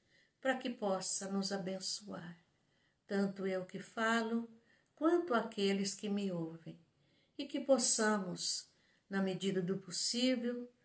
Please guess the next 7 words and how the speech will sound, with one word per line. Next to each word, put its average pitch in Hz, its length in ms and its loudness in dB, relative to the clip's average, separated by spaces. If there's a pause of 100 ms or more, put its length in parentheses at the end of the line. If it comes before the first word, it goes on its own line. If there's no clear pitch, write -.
(420)
descortinar 247 920 6
os 202 140 0
nossos 190 480 2
corações, 208 880 4
a 196 100 4
nossa 180 400 -2
mente, 202 800 -4